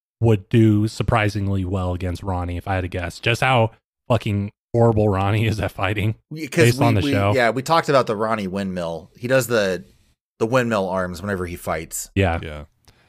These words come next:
Speaker 1: But we
Speaker 2: He
Speaker 1: haven't
Speaker 2: doesn't, like,
Speaker 1: seen
Speaker 2: he
Speaker 1: Mike
Speaker 2: doesn't throw
Speaker 1: fight.
Speaker 2: punches. He just windmills. <laughs>
Speaker 1: Yeah.
Speaker 3: So really, yeah, you could just, like, put your,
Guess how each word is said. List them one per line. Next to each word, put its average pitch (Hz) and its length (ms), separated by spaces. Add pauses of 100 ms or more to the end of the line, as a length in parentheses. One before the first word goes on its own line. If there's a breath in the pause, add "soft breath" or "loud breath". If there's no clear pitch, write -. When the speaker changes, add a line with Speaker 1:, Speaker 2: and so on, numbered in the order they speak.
Speaker 1:
But 131 80
we 170 80
Speaker 2:
He 175 40
Speaker 1:
haven't 185 160
Speaker 2:
doesn't, 156 60
like, 131 80
Speaker 1:
seen 139 100
Speaker 2:
he 110 40
Speaker 1:
Mike 104 120
Speaker 2:
doesn't 135 260
throw 123 160
Speaker 1:
fight. 113 60
Speaker 2:
punches. 101 420
He 92 100
just 87 220
windmills. 82 600
<laughs> - 40 (140)
Speaker 1:
Yeah. 87 280 (240)
Speaker 3:
So 120 240
really, 113 400
yeah, 101 260
you 95 220
could 104 100
just, 101 240
like, 98 180
put 107 220
your, 82 320